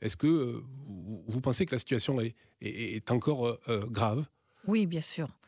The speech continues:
Speaker 2: L'en-, le, l'enjeu de ce département, c'est la ressource en eau. C'est, euh, de pouvoir, euh, euh, la partager, euh, à tous, enfin, au-, à, à tous les usagers, tous les usages, de préserver l'eau potable, qui est le premier des usages pour la population,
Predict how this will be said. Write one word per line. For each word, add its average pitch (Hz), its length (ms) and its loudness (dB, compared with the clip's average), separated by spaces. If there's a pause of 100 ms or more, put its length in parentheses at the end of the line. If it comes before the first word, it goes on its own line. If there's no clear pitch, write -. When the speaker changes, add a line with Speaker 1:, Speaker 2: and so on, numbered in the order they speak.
(340)
Speaker 2:
L'en-, 190 320 4
le, 190 500 -2
l'enjeu 240 320 6
de - 60 -4
ce 208 100 -2
département, 190 600 0
c'est 196 160 0
la 180 100 4
ressource 180 360 -2
en 160 140 2
eau. 139 80 0 (640)
C'est, 190 420 2
euh, 165 160 0
de 160 160 -2
pouvoir, 208 800 4 (160)
euh, 170 320 2 (380)
euh, 165 200 -4 (300)
la 208 400 4 (240)
partager, 208 720 2 (400)
euh, 175 300 0
à 180 100 0
tous, 233 440 0
enfin, 165 280 2
au-, 151 260 2 (340)
à, 165 220 -2
à 170 60 2
tous 247 160 2
les 214 200 8
usagers, 190 560 4 (300)
tous 233 100 2
les 202 240 6
usages, 185 480 4
de 190 80 2
préserver 220 720 6
l'eau 196 100 4
potable, 208 480 2
qui - 140 0
est 170 60 4
le 170 100 2
premier 196 500 4
des 170 240 2
usages 175 460 2
pour 160 180 -4
la 151 120 2
population, 165 640 0